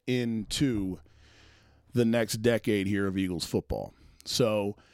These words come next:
as we do get into the next decade of Eagles football, um, this past week, um, amidst covid nineteen and the pandemic, everything that's been going on to make it even more weird, this past week,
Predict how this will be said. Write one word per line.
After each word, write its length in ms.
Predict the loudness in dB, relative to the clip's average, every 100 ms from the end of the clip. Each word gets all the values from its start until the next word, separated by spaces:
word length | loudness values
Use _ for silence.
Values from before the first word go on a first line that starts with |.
| _ _ 2
as 200 | 2 4
we 100 | 4
do 220 | 6 6
get 160 | 6
into 160 | 6 2
the 80 | 4
next 260 | 2 0
decade 380 | 2 2 4 2
of 80 | 2
Eagles 260 | 2 0 0
football, 540 | 0 2 0 0 -4 _ -6
um, 420 | -2 -2 -2 -4 -4
this 160 | -4 0
past 360 | 4 4 4
week, 460 | 2 2 2 -4 -20 -20 _ -2
um, 500 | 0 2 0 -2 -6 _
amidst 360 | -2 0 2 0
covid 280 | 0 0 -2
nineteen 760 | -2 -4 -4 -4 -2 -4 -6 -8 -12
and 120 | -8
the 40 | -2
pandemic, 580 | 0 0 -4 -4 -4 -10 _ -20 -20 -20 -20 -20 _ 2
everything 400 | 4 4 4 2
that's 100 | 2
been 140 | 0
going 260 | 2 2 2
on 140 | 0
to 80 | 2
make 220 | 2 2
it 100 | 0
even 180 | 0 2
more 240 | 4 4
weird, 480 | 4 2 0 0 -4 -14 _ -20 _ -4
this 140 | 0
past 340 | 4 4 2
week, 440 | 2 0 0 -4